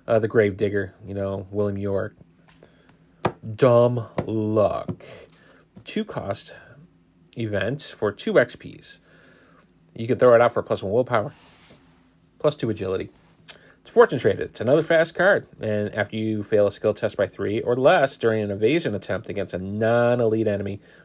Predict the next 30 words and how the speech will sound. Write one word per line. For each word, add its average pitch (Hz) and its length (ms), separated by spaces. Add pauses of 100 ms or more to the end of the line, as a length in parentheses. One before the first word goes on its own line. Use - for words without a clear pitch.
place 117 200
that 104 140
enemy 104 300
at 87 100
the - 80
bottom 98 240
of 95 60
the 95 100
encounter - 280
deck. - 180 (920)
Oh, 151 280
I 131 420
really 127 320
would 123 140
like 113 220
to 107 260
love 113 320
this 104 160
card, 98 420
but 104 240
man, 113 300
when 110 80
they 113 100
put - 240
the 101 80
non-elite 131 960
in 113 200
there, 104 420
it 101 160
just, 104 340